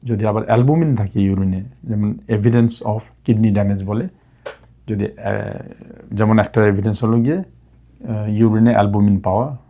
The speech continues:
অতিমাত্রায়, কিংবা দেখা গেল যে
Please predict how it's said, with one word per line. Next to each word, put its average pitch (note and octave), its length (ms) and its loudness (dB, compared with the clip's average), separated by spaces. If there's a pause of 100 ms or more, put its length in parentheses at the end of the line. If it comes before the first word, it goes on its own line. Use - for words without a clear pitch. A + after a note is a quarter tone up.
(120)
অতিমাত্রায়, A2+ 580 -6 (1600)
কিংবা D#3+ 440 0 (240)
দেখা A#2+ 260 0
গেল A2+ 300 2
যে A2+ 340 0